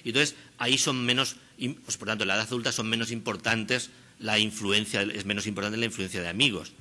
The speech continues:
Lo es, pero no tanto como en la edad juvenil. O sea, habría factores, es un resultado muy pequeño hoy y muy provisional,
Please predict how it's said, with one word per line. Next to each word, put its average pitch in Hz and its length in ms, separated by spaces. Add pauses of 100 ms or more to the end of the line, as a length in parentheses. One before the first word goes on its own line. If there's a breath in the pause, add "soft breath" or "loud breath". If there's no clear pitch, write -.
(140)
Lo 76 140
es, 101 240
pero 80 200
no 101 160
tanto 110 460 (240 loud breath)
como 107 140
en 107 40
la 110 60
edad 113 100
juvenil. 90 280 (260 loud breath)
O - 20
sea, 147 200
habría 165 260
factores, 165 680 (720)
es 135 200
un 135 100
resultado 123 420
muy 113 400
pequeño 110 720
hoy 104 340 (180 loud breath)
y 104 140
muy 107 180
provisional, 120 580